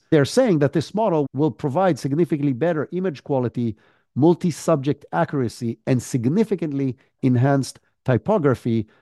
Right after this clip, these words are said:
which, as we know, is a big issue in most image generators. I love Stable Diffusion models. There are a lot of tools that are using them today. You can use them natively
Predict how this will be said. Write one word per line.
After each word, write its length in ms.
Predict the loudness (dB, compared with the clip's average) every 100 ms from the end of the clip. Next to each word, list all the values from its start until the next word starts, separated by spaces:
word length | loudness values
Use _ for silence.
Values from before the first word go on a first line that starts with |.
| -8
which, 240 | -4 -4 0
as 220 | 0 4
we 80 | 4
know, 240 | 4 2
is 160 | 0 -2
a 60 |
big 200 | 0 -2
issue 420 | -2 -8 -6 -8 -4 -2
in 140 | 2
most 320 | 2 2 -2 _
image 360 | 0 0 -2 -8 _ -12
generators. 720 | -4 -4 -4 -8 -14 -20 -16 0
I 80 | 4
love 220 | 6 4
Stable 260 | 4 4 4
Diffusion 400 | 0 -2 0 0
models. 460 | 2 2 0 -2
There 100 | -2
are 60 | -2
a 40 |
lot 240 | 0 0 0
of 120 | -4
tools 180 | -6 -4
that 80 | -4
are 60 |
using 300 | -4 -4 -4
them 140 | -4 -4
today. 380 | -2 -2 -2 -6 _ -8
You 120 | -4
can 160 | 0
use 200 | 2 2
them 180 | 2 2
natively 640 | 2 2 0 0 0 0